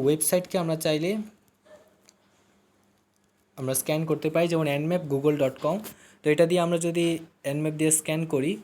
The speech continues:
তাহলে হচ্ছে আমাদের Google-এর সাথে যেই প্রকার কানেক্টেড, কানেকশন আছে, যেমন এখানে দেখতে পাচ্ছেন রেজাল্ট চলে এসেছে, যেমন হচ্ছে পোর্ট, স্টেট, সার্ভিস।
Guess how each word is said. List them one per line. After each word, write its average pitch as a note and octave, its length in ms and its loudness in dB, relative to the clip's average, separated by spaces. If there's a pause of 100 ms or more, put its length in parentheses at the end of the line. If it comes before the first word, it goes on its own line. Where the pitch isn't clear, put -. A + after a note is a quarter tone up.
(1300)
তাহলে D3+ 240 0
হচ্ছে E3 220 -2
আমাদের E3+ 260 2
Google-এর E3 380 2
সাথে F3 260 0
যেই D#3 160 2
প্রকার E3 280 2
কানেক্টেড, D#3+ 360 0 (120)
কানেকশন D#3+ 380 -2
আছে, B2 160 -2
যেমন D3 200 -4
এখানে D#3+ 220 -2
দেখতে D#3 180 -4
পাচ্ছেন E3+ 200 0 (100)
রেজাল্ট D3 260 2 (200)
চলে D3+ 240 6
এসেছে, D3+ 200 -4 (100)
যেমন D3 180 0
হচ্ছে D3 160 -2 (140)
পোর্ট, E3+ 280 2 (420)
স্টেট, D#3+ 300 4 (140)
সার্ভিস। B2+ 380 0